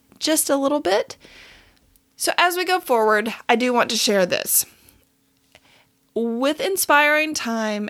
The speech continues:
and the realtor side of things, I will start to bring those two very close together. I want to be branded as the girl that you go to for all things <laughs>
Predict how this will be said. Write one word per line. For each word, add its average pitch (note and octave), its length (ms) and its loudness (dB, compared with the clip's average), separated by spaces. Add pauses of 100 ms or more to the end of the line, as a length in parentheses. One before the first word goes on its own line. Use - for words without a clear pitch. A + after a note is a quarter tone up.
(140)
and G#3 460 -4 (540)
the G3 140 0
realtor G3+ 800 0 (160)
side G3+ 360 2
of G3 100 -4
things, F#3+ 520 -4 (340)
I G#3+ 200 6
will G#3+ 580 4
start - 500 2
to G3+ 140 -4
bring G3 540 0
those G3+ 300 2
two F#3 320 0
very F#3 420 4
close F3+ 320 0
together. - 520 -4 (680)
I G3+ 160 4
want G#3+ 240 2
to A3 60 -4
be A3 120 0
branded G3 560 2
as F#3 580 0 (300)
the A2+ 300 -2
girl G#3 300 2
that G3+ 220 0
you G#3+ 60 -2
go F#3+ 260 4
to F#3 360 0
for F3+ 300 -4
all G3 220 0
things G3 640 -4 (500)
<laughs> - 200 -20